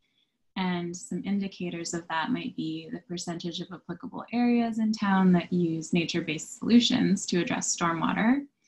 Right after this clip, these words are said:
high heat, um, resilience to wind and storms, and improvement of air quality or water quality, and maybe the percentage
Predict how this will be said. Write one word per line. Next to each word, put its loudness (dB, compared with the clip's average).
high -8
heat, -10
um, -8
resilience -6
to -6
wind -6
and -8
storms, -6
and -6
improvement -6
of -14
air -6
quality -2
or 0
water -4
quality, -2
and 2
maybe 8
the 2
percentage 2